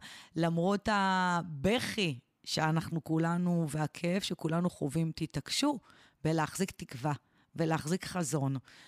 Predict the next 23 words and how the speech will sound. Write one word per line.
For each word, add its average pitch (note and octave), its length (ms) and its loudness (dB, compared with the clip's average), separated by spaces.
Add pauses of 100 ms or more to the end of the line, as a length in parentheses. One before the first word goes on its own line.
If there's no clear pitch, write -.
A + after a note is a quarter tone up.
(160)
ולהחזיק E3 560 0
אמונה, E3+ 440 0 (320)
שכל G3 300 0
מה A#3+ 120 2
שקורה G3 380 0
פה G#3+ 140 -4
קורה D3+ 260 -2
לטובתי, F3+ 680 -2
ויש D3+ 240 -2
לו F#3+ 60 -2
תכלית, D#3+ 520 -8
ויש D#3 240 0
לו F#3 60 2
תועלת, D#3+ 640 0 (300)
והוא F3 200 2
בטוח G#3 480 0
יתברר E3+ 420 0
כמשהו F3 420 0
מאוד E3 320 0
גדול E3 480 2
ומואר D#3 580 0
ולטובתי. D#3 800 0 (2000)
ובעיקר, F#3 680 -2